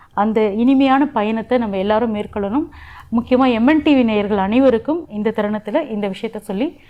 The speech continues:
நான் விடைபெற்றுக் கொள்கிறேன். எனக்கு இந்த அருமையான வாய்ப்பு கொடுத்த எம் என் டி விக்கு என் மனமார்ந்த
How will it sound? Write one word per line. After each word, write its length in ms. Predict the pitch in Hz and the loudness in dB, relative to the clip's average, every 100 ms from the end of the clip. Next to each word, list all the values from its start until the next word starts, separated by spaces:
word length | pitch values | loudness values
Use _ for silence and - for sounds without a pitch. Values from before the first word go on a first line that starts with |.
| - - | -20 -10
நான் 120 | 214 202 | -4 0
விடைபெற்றுக் 440 | 202 220 220 233 | 0 0 -2 -2
கொள்கிறேன். 340 | 202 214 320 - - - | 0 0 0 -2 -16 -2
எனக்கு 280 | 233 240 220 | -2 0 2
இந்த 140 | 202 | 2
அருமையான 440 | 214 254 294 294 | 4 4 4 4
வாய்ப்பு 320 | 277 220 226 233 | 4 0 -2 -4
கொடுத்த 540 | 208 196 220 214 - - - - | -6 -2 0 0 -4 -20 -20 -8
எம் 200 | 202 233 | -2 2
என் 140 | 269 262 | 2 0
டி 120 | 233 | -2
விக்கு 340 | 202 202 294 359 - _ _ - _ _ | -4 -2 0 0 -6 _ _ -20 _ _
என் 200 | 220 220 | -4 -2
மனமார்ந்த 760 | 202 214 247 254 247 294 392 | 0 2 4 2 4 2 0